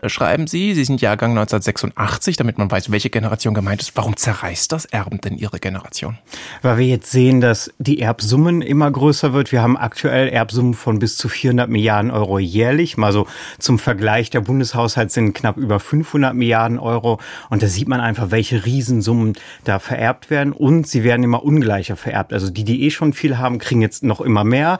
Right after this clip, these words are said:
Speaker 2: Und die, die nichts erben, bleiben auch beim, beim Nichtserben. Und wir sehen, dass gerade die Erbwelle jetzt in den nächsten Jahren auf uns oder auf meine Generation zurollt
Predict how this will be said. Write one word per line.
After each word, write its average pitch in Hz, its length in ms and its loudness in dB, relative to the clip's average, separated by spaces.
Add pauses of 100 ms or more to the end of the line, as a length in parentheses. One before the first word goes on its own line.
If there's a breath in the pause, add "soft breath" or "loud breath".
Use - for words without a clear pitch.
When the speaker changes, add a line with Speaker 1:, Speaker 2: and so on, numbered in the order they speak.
(320 loud breath)
Speaker 2:
Und 113 160 0
die, 117 100 0
die 113 140 2
nichts 117 280 0
erben, 107 380 -2
bleiben 104 320 2
auch 104 120 -2
beim, 101 280 0 (320 loud breath)
beim 101 220 2
Nichtserben. 104 600 -2
Und 110 160 0
wir 107 100 2
sehen, 123 220 4
dass 135 180 0
gerade 113 280 -2
die 127 140 -6
Erbwelle 113 640 0
jetzt 110 240 -4
in 110 80 0
den 104 140 4
nächsten 107 360 -2
Jahren 107 280 2
auf 110 220 -2
uns 120 320 0
oder 107 160 4
auf 104 100 -6
meine 107 260 0
Generation 104 760 -2
zurollt 131 720 -2